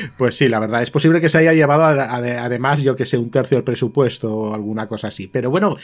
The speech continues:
escucha, todavía no hemos hablado que la película se llama Operación Chromite, Operación Cromite. En coreano, pues no sé cómo se pronunciará, porque no sé leer <laughs> coreano, pero, pero bueno, pues háblame un poco de esta película, que ya lo, yo la he podido ver en Amazon Prime, no sé si está en otro sitio.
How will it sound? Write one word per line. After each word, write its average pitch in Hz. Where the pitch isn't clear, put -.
escucha, 156
todavía 131
no 180
hemos 185
hablado 147
que 185
la 139
película 139
se 135
llama 135
Operación 139
Chromite, 147
Operación 123
Cromite. 131
En 123
coreano, 135
pues 123
no 127
sé 127
cómo 120
se 120
pronunciará, 120
porque 120
no 123
sé 131
leer 120
<laughs> -
coreano, 123
pero, 107
pero 107
bueno, 180
pues -
háblame 139
un 160
poco 165
de 160
esta 160
película, 175
que 127
ya 139
lo, 175
yo 139
la 147
he -
podido 175
ver 170
en 165
Amazon 113
Prime, 180
no 123
sé 127
si -
está 120
en 117
otro 113
sitio. 165